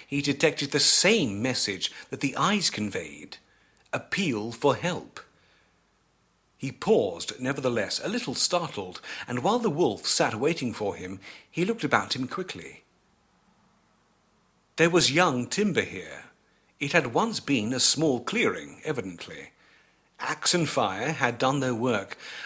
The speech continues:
but there was evidence to an experienced eye that it was Indians and not white men who had once been busy here.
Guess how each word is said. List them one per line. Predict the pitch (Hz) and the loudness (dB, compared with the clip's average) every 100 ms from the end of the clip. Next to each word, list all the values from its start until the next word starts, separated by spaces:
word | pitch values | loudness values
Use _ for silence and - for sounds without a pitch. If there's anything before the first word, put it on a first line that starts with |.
| - | -4
but | 143 | 0
there | 170 165 | 2 2
was | 170 170 | 2 0
evidence | 196 214 170 87 82 - | 0 0 0 -2 -6 -4
to | 127 | -2
an | 127 - _ | -4 -8 _
experienced | 143 - - - 180 220 147 107 98 - | -2 0 0 0 -2 0 0 0 -2 -2
eye | 131 139 - - - - | -6 -6 -8 -12 -16 -12
that | 117 123 | -10 -10
it | 117 | -6
was | 120 - | -6 -4
Indians | 185 175 95 73 71 82 - | -4 -4 -6 -8 -16 -14 -6
and | 120 107 | -4 -2
not | 131 165 - | 2 2 0
white | 101 127 202 - 101 | -2 0 0 -2 -6
men | 87 - - - - | -10 -12 -18 -20 -12
who | - 131 | -2 -2
had | 107 | 0
once | 110 127 123 | 2 2 0
been | - 107 | -4 -4
busy | 98 139 143 101 | -2 -2 -2 -4
here. | 95 80 - - | -6 -10 -12 -16